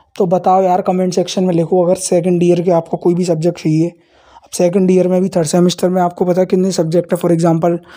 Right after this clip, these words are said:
आपका डिस्ट्रिक्ट स्ट्रक्चर हो गया, डेटा स्ट्रक्चर हो गया, कंप्यूटर ऑर्गेनाइजेशन हो गया, मैथ्स फ़ोर हो गया, किसी की भी वीडियो चाहिए तो यार कमेंट सेक्शन में बताओ, तभी मैं बनाऊँगा।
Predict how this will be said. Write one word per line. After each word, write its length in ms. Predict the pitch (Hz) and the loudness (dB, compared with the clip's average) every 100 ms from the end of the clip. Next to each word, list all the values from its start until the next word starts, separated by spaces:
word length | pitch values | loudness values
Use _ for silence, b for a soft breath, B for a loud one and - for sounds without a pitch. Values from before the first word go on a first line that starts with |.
| B B B | B B B
आपका 260 | 180 175 180 | -4 0 -2
डिस्ट्रिक्ट 480 | 165 170 - 185 185 | 0 -2 0 0 0
स्ट्रक्चर 440 | 175 180 175 196 | -2 -4 -2 0
हो 100 | 170 175 | 2 4
गया, 140 | 175 | 2
डेटा 280 | 175 170 180 | 0 0 -2
स्ट्रक्चर 440 | - 170 - 175 | -2 -8 -2 0
हो 80 | 165 | 2
गया, 160 | 170 165 | 2 2
कंप्यूटर 340 | 165 170 165 | 0 -2 0
ऑर्गेनाइजेशन 640 | 170 165 165 170 170 156 170 | 0 0 0 0 -2 -2 0
हो 120 | 160 | 2
गया, 140 | 165 160 | 2 2
मैथ्स 280 | 165 165 | 0 -2
फ़ोर 240 | - 165 160 | -2 0 2
हो 100 | 156 | 2
गया, 180 | 156 165 B B B B B B - | 0 -2 B B B B B B -6
किसी 380 | 220 - 269 | -4 0 0
की 160 | 254 254 | 2 2
भी 140 | 240 | 2
वीडियो 260 | 226 220 220 | 2 4 2
चाहिए 280 | 208 214 214 | 2 2 2
तो 120 | 208 | 4
यार 140 | 202 202 | 2 0
कमेंट 300 | 185 190 185 | 0 0 0
सेक्शन 280 | 180 - 185 | -2 -2 -2
में 160 | 185 | 0
बताओ, 240 | 170 175 196 | 0 0 -4
तभी 380 | - 208 247 | -2 -2 2
मैं 160 | 240 208 | 2 0
बनाऊँगा। 420 | 160 127 117 127 | -2 -6 -8 -12